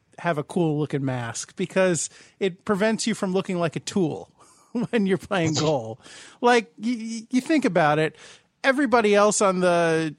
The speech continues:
Speaker 1: ice is, or the deck or whatever is dressed in basically an oversized shirt and shorts, and the goalie's standing there like the Stay Puft Marshmallow Man, you know? <laughs> Uh, I, I get that protective equipment is necessary. Believe me,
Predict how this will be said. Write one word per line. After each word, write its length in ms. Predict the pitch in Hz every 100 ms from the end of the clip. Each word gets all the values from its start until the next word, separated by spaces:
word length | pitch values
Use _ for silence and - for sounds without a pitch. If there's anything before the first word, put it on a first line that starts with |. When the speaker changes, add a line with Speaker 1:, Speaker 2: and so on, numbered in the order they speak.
| -
Speaker 1:
ice 360 | 175 180 170
is, 440 | 175 175 151 - -
or 120 | 156
the 200 | 147 131 120 _ - -
deck 300 | 160 160 -
or 60 | 151
whatever 520 | 156 160 151 160 156
is 180 | 151 135
dressed 400 | 175 175 - 175
in 180 | 156
basically 540 | 143 190 190 - 175 165
an 80 | 156
oversized 600 | 180 175 - 175 156 -
shirt 340 | - 180 -
and 120 | 143
shorts, 640 | - 190 175 135 - - - - - -
and 480 | 185 175 175 175 165
the 100 | 202
goalie's 400 | 175 226 220 190
standing 320 | - 190 180
there 120 | 180 180
like 200 | 180 -
the 80 |
Stay 220 | 160 196 185
Puft 240 | 185 160
Marshmallow 580 | 175 180 - 151 139 135
Man, 340 | 139 120 110
you 100 | 156
know? 240 | 202 214 240 - - - 254
<laughs> 80 | 185 185 - - - -
Uh, 220 | 220 202 202 175 -
I, 80 | 214
I 20 |
get 320 | 202 226 -
that 260 | 202 185 -
protective 540 | 175 185 185 - 175
equipment 420 | 160 - 196 175
is 100 | 160
necessary. 600 | 156 185 156 139 120 113
Believe 320 | 127 180 226 139
me, 200 | 113